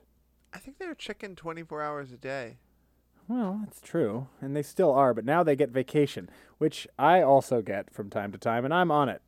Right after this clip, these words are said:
Speaker 2: So, I'm done. So, I'm done. There might be more bright sides, but I'm done.
Speaker 1: All right.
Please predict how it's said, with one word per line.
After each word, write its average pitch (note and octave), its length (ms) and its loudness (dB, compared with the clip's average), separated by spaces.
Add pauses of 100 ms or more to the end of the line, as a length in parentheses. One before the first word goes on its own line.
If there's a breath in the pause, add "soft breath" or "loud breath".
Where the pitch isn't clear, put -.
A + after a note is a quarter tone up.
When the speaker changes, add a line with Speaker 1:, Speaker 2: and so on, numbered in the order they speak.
(640)
Speaker 2:
So, G2+ 460 -10
I'm F3+ 180 0
done. E3+ 300 6 (140)
So, F3 200 2
I'm B3+ 120 4
done. A3 240 2 (120)
There D#3+ 200 4
might G#3 180 4
be A3 100 6
more A3 160 10
bright F3+ 260 6
sides, C3+ 240 4
but C3 120 -4
I'm F#3+ 100 -6
done. E3 200 -6
Speaker 1:
All F3 140 2
right. A#3+ 340 -2